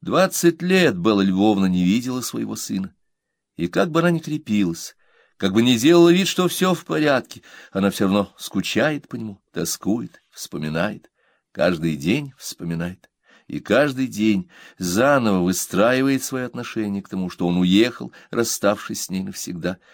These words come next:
Эта боль от потери ребенка никогда не утихает, теперь Наташа знает точно. Сумка с продуктами оттягивала руку,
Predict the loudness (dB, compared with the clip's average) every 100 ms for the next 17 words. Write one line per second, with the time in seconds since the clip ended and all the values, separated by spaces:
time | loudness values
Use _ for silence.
0 | -20 -20 -8 -8 -4 -2 2 2 0 _
1 | -10 -6 -4 -2 0 2 4 2 2 0
2 | 0 -4 -6 -6 -4 -2 0 -2 -6 -12
3 | -2 0 0 -6 _ _ _ -10 -8 -8
4 | -8 -8 -6 -2 -2 -4 -12 -16 -14 -12
5 | -16 _ _ _ _ _ _ _ _ _
6 | _ _ _ _ _ _ _ _ _ -10
7 | -2 0 2 0 0 2 2 4 0 2
8 | 0 2 2 2 0 2 4 6 6 6
9 | 2 0 -2